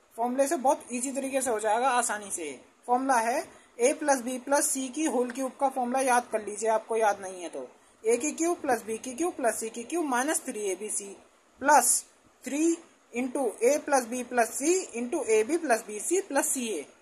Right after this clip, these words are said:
ठीक है। इस formula से ये बहुत easy तरीके से हो जाएगा question, ठीक है।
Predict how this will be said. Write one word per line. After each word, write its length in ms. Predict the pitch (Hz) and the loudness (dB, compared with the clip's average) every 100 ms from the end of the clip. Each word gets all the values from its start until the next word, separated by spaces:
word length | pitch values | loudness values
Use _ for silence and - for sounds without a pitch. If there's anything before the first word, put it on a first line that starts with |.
| _ | _
ठीक 120 | 269 370 | -6 -2
है। 100 | 330 | -2
इस 120 | - | 0
formula 360 | 254 247 254 247 | -2 0 2 2
से 180 | 311 | 0
ये 140 | 311 330 | -2 -2
बहुत 260 | 320 285 - 240 | 0 -2 -2 -8
easy 200 | 262 269 | -8 -4
तरीके 320 | 247 247 233 | -2 0 -2
से 100 | 233 | -4
हो 80 | 190 | -4
जाएगा 300 | 185 180 208 | -2 0 -2
question, 400 | 185 165 143 240 - _ _ - | -4 -6 -6 -10 -18 _ _ -16
ठीक 120 | - | -6
है। 140 | 226 | -6